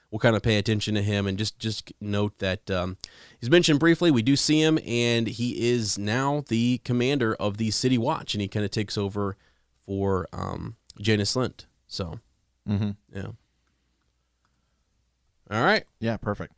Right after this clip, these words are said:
Speaker 2: All right, well, let's dive on into, uh, the reread here.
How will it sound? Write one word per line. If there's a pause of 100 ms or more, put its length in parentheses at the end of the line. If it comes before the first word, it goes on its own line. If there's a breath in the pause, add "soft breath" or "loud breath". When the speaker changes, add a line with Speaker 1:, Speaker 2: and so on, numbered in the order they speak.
(720 loud breath)
Speaker 2:
All
right,
well,
let's
dive
on
into,
uh,
the
reread
here.